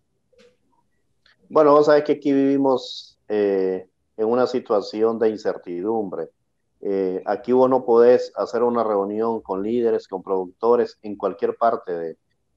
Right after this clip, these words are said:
del municipio, porque inmediatamente, ¿verdad?, te están rodeando, te están investigando. Eh, cualquier in-, O N G que aquí venga a hacer reuniones con, con gente de la alcaldía o con líderes, eh,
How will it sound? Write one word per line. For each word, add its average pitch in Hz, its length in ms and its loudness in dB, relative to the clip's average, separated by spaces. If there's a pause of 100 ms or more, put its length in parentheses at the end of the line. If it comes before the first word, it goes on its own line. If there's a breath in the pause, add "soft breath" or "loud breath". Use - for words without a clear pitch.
del 110 160 -2
municipio, 113 640 -2 (220)
porque - 240 -12
inmediatamente, 107 640 -2
¿verdad?, 98 320 2
te 98 80 -8
están 101 340 -6
rodeando, 107 540 0
te 98 120 -10
están 107 180 -8
investigando. 90 680 -10 (640)
Eh, 101 680 0
cualquier 131 420 2
in-, 117 420 -2 (220)
O 120 160 4
N 110 240 2
G 139 300 -4 (240)
que 107 80 -6
aquí 127 240 -2
venga 110 500 2 (440)
a 101 100 -4
hacer 113 240 -2
reuniones 110 920 0
con, 95 380 -6
con 98 240 -8
gente 107 220 -6
de 107 80 0
la 104 60 2
alcaldía 98 640 -4
o 90 120 -4
con 95 200 -10
líderes, 104 500 -2 (460)
eh, 101 80 -10